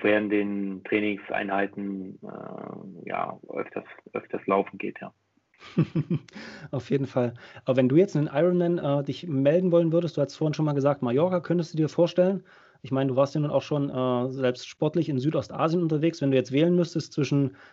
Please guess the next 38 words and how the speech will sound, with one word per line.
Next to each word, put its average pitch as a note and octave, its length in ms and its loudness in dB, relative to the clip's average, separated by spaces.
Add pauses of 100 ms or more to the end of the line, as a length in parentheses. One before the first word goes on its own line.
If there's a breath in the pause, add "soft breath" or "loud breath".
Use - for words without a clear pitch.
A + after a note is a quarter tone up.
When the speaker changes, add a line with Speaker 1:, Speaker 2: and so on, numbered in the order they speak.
(140)
Speaker 2:
total C#3+ 580 2
heiße D3 260 2
Luftfeuchtigkeit D3 760 0
wie C3+ 60 -6
Ironman C#3+ 400 2
Malaysia, D#3+ 680 2
es C3 100 -10
gibt, - 220 -4
äh, B2 220 -4
Nizza D#3 360 2
hat C3+ 120 2
auch C#3+ 160 -2
einen C#3 160 0
wunderschönen D#3 440 2
Ironman. E3+ 520 2 (320 loud breath)
Du - 80 -6
hast C3 120 0
ja D#3 60 -2
auch B2 60 0
mal C3+ 100 4
gesagt, B2+ 320 2
Berge D3 300 4
magst C3+ 260 -2
du C3+ 60 -6
fahren, D3+ 280 -4
aber B2+ 200 0
eher B2+ 100 0
dann, B2 240 0 (120)
dann C3 200 -2
dein D#3 220 2
Tempo E3+ 340 0
und C#3 80 0
nicht C#3 220 -6
das B2+ 160 -4
aufgezwungene D3 600 0
vom B2+ 200 -2
Feld. D#3+ 320 2 (520 loud breath)
Ähm, B2 460 0